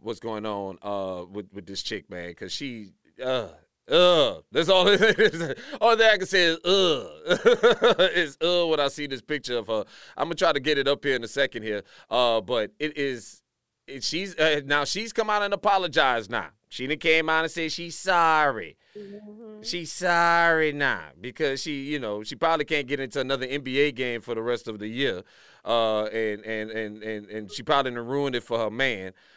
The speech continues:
Speaker 1: Uh, <laughs> but I had to post this picture of her 'cause she, she's an alleged Instagram model, right? She's an alleged Instagram model. But I'm gonna go ahead and share this photo of this, of this,
Speaker 2: Okay.
Speaker 1: of this thing. <laughs> I don't even know what to call it.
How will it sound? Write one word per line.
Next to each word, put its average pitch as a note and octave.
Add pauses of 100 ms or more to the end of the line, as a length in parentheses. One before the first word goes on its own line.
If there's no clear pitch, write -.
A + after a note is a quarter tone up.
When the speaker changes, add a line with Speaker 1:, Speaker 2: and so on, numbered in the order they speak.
(160)
Speaker 1:
Uh, A2+ (320)
<laughs> G#3
but C#3+ (220)
I C#3+
had G#3
to G#3+
post G3
this E3
picture D#3+
of C#3+
her C3 (200)
'cause C3+
she, C#3
she's D#3
an C#3
alleged C#3
Instagram C3
model, G2+
right? F#2
She's A#2
an A#2
alleged A2+ (360)
Instagram G2
model. E2+
But G#2
I'm D3+
gonna A#3
go A#3
ahead A3
and G3
share G3
this E3
photo E3
of C3+
this, C3
of B2+
this, B2
Speaker 2:
Okay. D3+ (440)
Speaker 1:
of B2
this - (400)
thing. A2+ (180)
<laughs> - (120)
I G#3
don't F3
even D#3
know D3+
what D3
to B2+
call B2+
it. -